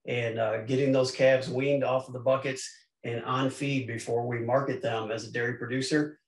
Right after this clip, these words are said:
uh, in that instance, especially going to the stockyards, it may make, uh, somewhat of a difference here. And, uh, there are several options out there, of course, to get,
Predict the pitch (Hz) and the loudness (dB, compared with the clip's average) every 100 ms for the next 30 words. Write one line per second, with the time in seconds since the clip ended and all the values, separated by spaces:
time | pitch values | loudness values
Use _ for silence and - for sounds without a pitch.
0 | _ - 113 - 120 120 123 131 131 127 | _ -6 -4 -4 -2 0 2 0 0 0
1 | 131 - - 120 120 120 117 117 117 - | -2 -2 -2 -2 -2 -4 -4 -4 -4 -4
2 | - 113 113 131 131 123 110 110 110 113 | -2 -2 0 0 0 -2 -4 -4 -4 -6
3 | - 113 113 113 - 123 117 123 120 123 | -6 -4 -2 -2 -2 -4 -2 -4 -4 -2
4 | 156 113 104 - 107 113 _ _ _ - | -2 -2 -4 -4 -6 -8 _ _ _ -4
5 | - 117 117 127 135 131 127 117 117 117 | 0 0 4 4 4 4 2 2 2 2
6 | 123 127 117 131 139 131 120 127 117 - | 0 -4 0 2 4 4 4 4 4 -2
7 | 127 127 - 117 113 123 | -2 -2 -4 -6 0 0